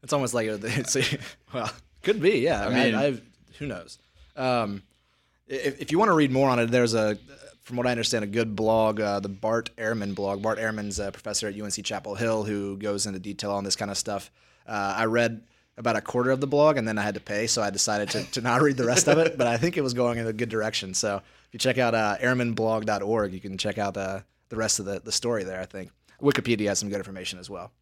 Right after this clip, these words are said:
Speaker 2: Airman, we hope you, we hope you, we send you some subscriptions, 'cause
Speaker 1: For sure.
Speaker 2: we're not willing to pay for it. <laughs>
Speaker 1: Right on.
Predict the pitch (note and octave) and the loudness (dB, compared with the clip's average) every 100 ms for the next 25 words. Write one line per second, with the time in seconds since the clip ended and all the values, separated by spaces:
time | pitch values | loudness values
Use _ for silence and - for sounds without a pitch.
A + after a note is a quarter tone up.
0 | C3 B2 B2 A#2 G#2+ A2 A2 G#2+ A2 A2 | -4 -2 0 0 0 -2 -4 -6 -2 -2
1 | G#2+ - A2 A#2+ G#2+ G#2 G2+ - - - | -2 -4 -4 0 2 2 -2 -4 -8 -12
2 | F#2+ - D2 - A2 G2 F#2 A2+ G#2+ E2 | -14 -14 -18 -8 -6 -4 0 4 4 4
3 | G2 F#2 F2+ - F#2 E2+ E2 - - - | 2 0 -6 -8 -8 -6 -10 -10 -14 -8
4 | - - - - - - - C#3 - C3 | -10 -8 -10 -10 -14 -18 -14 -14 -14 -16
5 | D#3+ - - F3 A3 - _ _ _ _ | -12 -10 -10 -10 -16 -20 _ _ _ _
6 | - C#3 C#3+ C3+ A2+ | -12 -8 -8 -8 -14